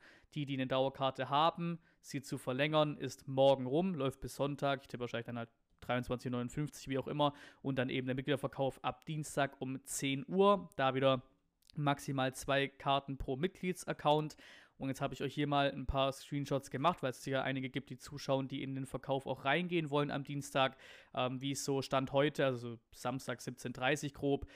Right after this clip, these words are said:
wie es aussieht. Ähm, die komplette Cannstatter Kurve ist schon die ganze Zeit ausverkauft. Die ganze Zeit schon alles weg. Ähm,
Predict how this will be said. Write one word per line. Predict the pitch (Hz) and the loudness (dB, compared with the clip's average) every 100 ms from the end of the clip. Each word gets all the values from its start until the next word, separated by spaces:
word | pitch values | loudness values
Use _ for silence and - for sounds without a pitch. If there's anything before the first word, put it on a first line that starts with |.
| - _ | -20 _
wie | 139 | -6
es | 135 - | -4 0
aussieht. | 156 190 185 196 190 - | 2 2 2 -2 -4 -2
Ähm, | 147 139 139 139 139 | 2 2 0 -4 -6
die | 139 | -6
komplette | 151 139 151 156 160 156 | -4 -2 0 0 0 -2
Cannstatter | - - 143 147 139 | -4 -4 -4 -4 -4
Kurve | - 147 156 156 | -2 -2 2 2
ist | - - | 0 -4
schon | 147 | -6
die | 139 - | -6 -4
ganze | 131 156 165 165 | -2 0 -2 -8
Zeit | - 139 143 143 | -4 0 0 -2
ausverkauft. | 139 143 - - 156 170 - _ _ | -6 -6 -8 -6 -4 -4 -8 _ _
Die | |
ganze | - 147 165 | -2 0 -2
Zeit | - 151 143 | -6 -2 -2
schon | 156 | -4
alles | 143 135 131 143 | -4 -4 -4 -2
weg. | 170 - - - - - | -2 -4 -20 -20 -12 0
Ähm, | 131 131 135 131 | 2 2 -2 -8